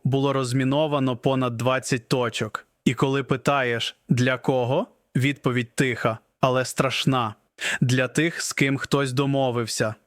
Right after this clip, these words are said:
Для тих, кому відкрили, щоб потім закривати могили. Подумай, якщо ключик від півдня було передано,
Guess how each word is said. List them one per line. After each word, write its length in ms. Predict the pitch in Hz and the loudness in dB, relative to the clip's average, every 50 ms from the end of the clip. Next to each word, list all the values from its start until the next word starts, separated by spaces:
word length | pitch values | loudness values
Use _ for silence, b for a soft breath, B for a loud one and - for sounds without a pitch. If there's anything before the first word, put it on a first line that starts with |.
| _ _ - | _ _ 0
Для 220 | 123 123 131 131 | 0 2 2 0
тих, 320 | 123 - 156 165 160 - - | 0 0 0 0 -2 -2 0
кому 280 | - 139 135 139 135 | 0 0 2 0 0
відкрили, 720 | 127 131 117 - - - 135 147 160 175 170 151 127 117 B B B | -2 -2 -4 -2 -2 0 2 2 2 2 0 0 0 -2 B B B
щоб 340 | B - - - 135 113 - | B -4 -2 -2 -2 -2 -2
потім 360 | - 143 139 143 - 143 135 | -2 0 0 0 0 0 0
закривати 600 | 120 131 123 - 135 131 123 127 127 123 - 139 | 0 0 0 0 0 0 2 0 0 0 0 0
могили. 540 | 127 127 123 117 127 131 127 120 113 110 104 - _ _ _ _ | 0 0 0 0 0 0 0 0 -2 -2 -4 -8 _ _ _ _
Подумай, 640 | - 139 131 123 135 127 117 110 104 104 110 - _ B B B B B | -2 0 0 2 0 0 0 -2 -2 -4 -8 -12 _ B B B B B
якщо 380 | 131 131 123 - - 156 139 | -2 0 0 0 0 0 0
ключик 460 | - - 139 143 143 - - 123 - | 0 0 0 0 0 0 -2 -2 -2
від 180 | 131 127 120 - | -2 -2 -2 0
півдня 440 | - 135 127 123 127 139 139 139 135 | -2 -2 0 0 0 0 2 0 0
було 280 | 123 127 123 123 123 | 0 0 0 0 0
передано, 680 | 113 - 131 127 135 147 151 139 139 127 127 120 117 | 0 0 0 2 2 0 0 0 0 0 0 0 -2